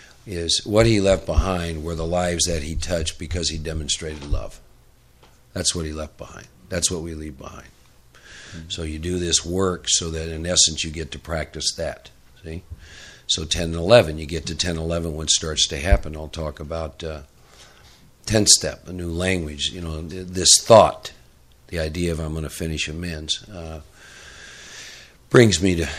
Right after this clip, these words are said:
step ten and, and begins to use some interesting words. It says, "I'm gonna continue to take this personal inventory."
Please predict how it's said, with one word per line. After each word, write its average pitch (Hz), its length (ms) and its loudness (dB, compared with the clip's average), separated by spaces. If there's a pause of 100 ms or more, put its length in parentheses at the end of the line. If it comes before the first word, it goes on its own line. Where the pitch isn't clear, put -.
(240)
step - 420 0
ten 147 380 8
and, 90 200 0
and 87 220 -2
begins 90 380 4
to 90 80 -4
use 90 260 6
some 87 140 0
interesting 85 520 -2
words. 85 320 0
It 80 100 0
says, 82 180 2
"I'm 80 120 -4
gonna 78 140 -6
continue 82 460 -4
to 76 60 -6
take 80 220 -6
this 78 140 -4
personal 78 500 -8
inventory." 80 600 -8